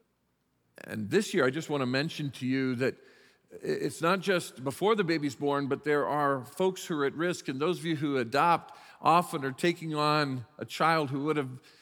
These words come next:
lived in a, a vulnerable setting or situation. And so thank you for those of you who've taken that step of, step of adoption. I know for some of you that was a long journey, but thank you.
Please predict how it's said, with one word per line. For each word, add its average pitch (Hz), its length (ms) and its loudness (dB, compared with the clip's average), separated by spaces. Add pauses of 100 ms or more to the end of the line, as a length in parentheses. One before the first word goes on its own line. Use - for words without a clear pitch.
(160)
lived 156 500 2
in 143 180 2
a, 143 40 2
a 113 640 0
vulnerable 160 640 2
setting 170 460 0
or 135 80 -4
situation. 143 880 -2
And 107 140 -8
so 120 280 -6 (360)
thank 160 320 2
you 117 260 -2 (100)
for 127 80 -6
those 135 180 0
of 117 60 -8
you 123 100 -2
who've 117 240 -6
taken 143 300 -2
that 123 120 0
step 123 320 -2
of, 110 200 -6 (100)
step - 320 -4
of 107 100 -8
adoption. 117 400 0
I 127 40 -2
know 120 40 -10
for 120 80 -10
some 143 200 -2
of 131 80 -4
you 127 60 2
that 131 100 2
was 127 100 -8
a 123 60 -2
long 131 360 -2
journey, 131 440 -6 (640)
but 117 180 -4
thank 135 360 -2
you. 101 140 -8